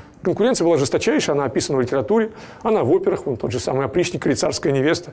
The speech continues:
Сами знаете, какие там нравы. Это была же жесточайшая конкуренция, просто жесточайшая. Следующее, что характерно для нестабильных кризисных периодов, появляются социальные лифты.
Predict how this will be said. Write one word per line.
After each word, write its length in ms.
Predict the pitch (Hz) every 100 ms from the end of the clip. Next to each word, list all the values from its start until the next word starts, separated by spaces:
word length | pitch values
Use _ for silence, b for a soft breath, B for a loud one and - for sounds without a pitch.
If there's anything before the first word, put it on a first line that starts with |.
| B B
Сами 240 | - 202
знаете, 280 | 143 180 -
какие 160 | 165
там 160 | 156 135
нравы. 260 | 131 135 135 - B B B
Это 200 | 180 190
была 160 | 233 240
же 140 | 226 - B
жесточайшая 640 | 139 175 254 277 269 -
конкуренция, 600 | - 135 - 123 113 -
просто 360 | - 180 220 147
жесточайшая. 640 | 123 - - - - - - - - - B B - - - - - - - - - - B B
Следующее, 460 | - 294 285 262
что 140 | - 208
характерно 500 | 208 208 202 180 175
для 340 | 156 175 165
нестабильных 680 | 175 151 165 160 165 156 156 B B
кризисных 460 | 160 160 151 165
периодов, 400 | - 160 143 135 - - B B
появляются 480 | - 175 226 269 -
социальные 460 | - 156 190 180 175
лифты. 340 | 170 165 151